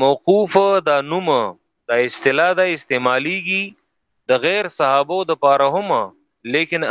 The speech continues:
الته به سره به قید لګي. یعنی دا چې مطلق استعمال شي، نو مراد ته هم دغه موقوف ته چې صحابي ته نسبت وشي. خو چې تی غیر صحابي ته منسوب کې، نو دا یاد ساته، به به سره قید او وضاحت به ذکر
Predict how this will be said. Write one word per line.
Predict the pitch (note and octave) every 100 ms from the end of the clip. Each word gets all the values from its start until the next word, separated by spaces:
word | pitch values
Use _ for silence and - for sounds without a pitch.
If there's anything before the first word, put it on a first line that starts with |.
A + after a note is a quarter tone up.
| D#3+
الته | E3 D#3
به | C3+ C3
سره | B2 B2
به | C3+ - D#3
قید | E3+ D3
لګي. | B2+ A2 G2 F2+ D2+ - - - - - - -
یعنی | A#2+ B2
دا | C#3 D#3+
چې | D#3+ D3
مطلق | C#3+ E3 G3 F3
استعمال | D3+ D#3 D3 D#3+ F#3+ E3+
شي، | F#3 G3 F3
نو | C3
مراد | B2 C3 D3
ته | _ E3 D#3+
هم | D3 D3+
دغه | G3 F#3
موقوف | D3+ C#3 E3 F3+
ته | E3 F3
چې | C#3+ B2
صحابي | A#2+ B2+ E3 D3
ته | A#2+
نسبت | A2+ A2 A#2 A#2
وشي. | A2 G#2+ F2 - _ _ _ _ _ _ _ -
خو | B2+
چې | C3 -
تی | F#3 E3 D3
غیر | F#3+ G#3 -
صحابي | E3 D3+ D3+ F3+
ته | D#3+ C#3+
منسوب | C3+ - B2+ -
کې، | C#3+ B2+ F#2+ - _ _ _ _ _ -
نو | A2+
دا | B2 C3
یاد | D3 -
ساته، | D3+ C#3+ D#3+
به | D3+ C#3+
به | C#3+ B2+
سره | A2+ -
قید | C#3 E3 F3
او | D3+
وضاحت | A#2+ A2 A2+ A#2+ C3 G#2
به | G#2
ذکر | G#2+ G#2